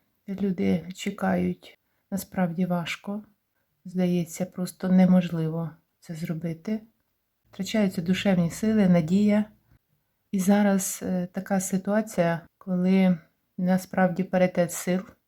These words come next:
І поки що важко сказати, як будуть розвиватись події надалі. І коли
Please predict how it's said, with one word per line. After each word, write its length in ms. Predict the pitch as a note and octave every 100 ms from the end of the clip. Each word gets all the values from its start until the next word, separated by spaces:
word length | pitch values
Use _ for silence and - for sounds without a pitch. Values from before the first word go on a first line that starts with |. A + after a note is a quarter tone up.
| _ _ _ _
І 300 | F#3+ F3+ F3 E3+ D#3 _ _ _ _
поки 300 | G3+ G#3 G#3+
що 200 | - G3
важко 440 | G3 G3+ G3+ -
сказати, 600 | F#3 - F3+ G3+ A3+ A3+
як 380 | F3+ F3 F#3+ F#3
будуть 200 | F#3+ F#3
розвиватись 640 | F#3+ F3+ F3+ F3+ F3 F#3 -
події 360 | F3+ E3 F3
надалі. 600 | F3 E3+ E3 D#3+ F3 G#3 G#3+ _ _ _ - F3 E3+ -
І 160 | G3+ F#3+
коли 580 | G#3 G3 G3+ G3 F#3